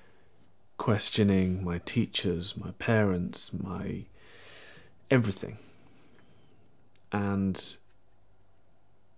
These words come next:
it hasn't stopped. And there are so many questions, especially in the day and age that we're in now, with social media and constantly overthinking and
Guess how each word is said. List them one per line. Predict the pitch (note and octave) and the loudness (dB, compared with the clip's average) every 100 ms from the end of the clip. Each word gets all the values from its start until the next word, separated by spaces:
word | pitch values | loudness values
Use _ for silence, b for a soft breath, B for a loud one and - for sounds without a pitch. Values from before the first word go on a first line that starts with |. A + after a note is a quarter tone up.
| - - - - - | -20 -20 -20 -20 -4
it | A#2 | 0
hasn't | A2 A#2 A2 | 2 2 0
stopped. | - - G#2 - - - - - - - - b b b b b b b b b b - - - - | -2 -2 -2 -4 -14 -16 -20 -20 -20 -20 -20 b b b b b b b b b b -20 -20 -20 -2
And | A2 | 4
there | A2+ | 6
are | A2 | 6
so | - C#3+ | 6 6
many | C#3+ | 6
questions, | C3 A2+ G#2 - G2+ F#2+ | 4 2 2 0 0 2
especially | F#2+ - C3 - G2+ F#2 | -2 2 2 2 0 2
in | F2+ F#2 - - - - - | 0 -2 -8 -18 -18 -18 -4
the | F#2+ | 0
day | F#2+ | 2
and | F#2 | 2
age | F#2 F2+ | 0 0
that | - | 0
we're | F2+ | 0
in | F#2 F2+ | 0 0
now, | F#2+ F2+ F#2 G2 - B B B B B | 0 0 -4 -8 -16 B B B B B
with | - G2+ | -8 -2
social | G2+ F#2 F#2 | 0 0 0
media | F2+ F#2 F2+ F2+ F2 F2 F2+ | 0 0 2 2 2 0 0
and | F2 F#2 B B B B B B B B B B B | -2 -4 B B B B B B B B B B B
constantly | - C3+ F2 - G2+ | 0 0 0 2 4
overthinking | G2+ F#2 - A2+ G#2 G2 - G2 G2 F#2+ F2+ E2 | 6 4 2 4 4 2 2 4 4 4 2 -2
and | E2+ F2 | -4 -6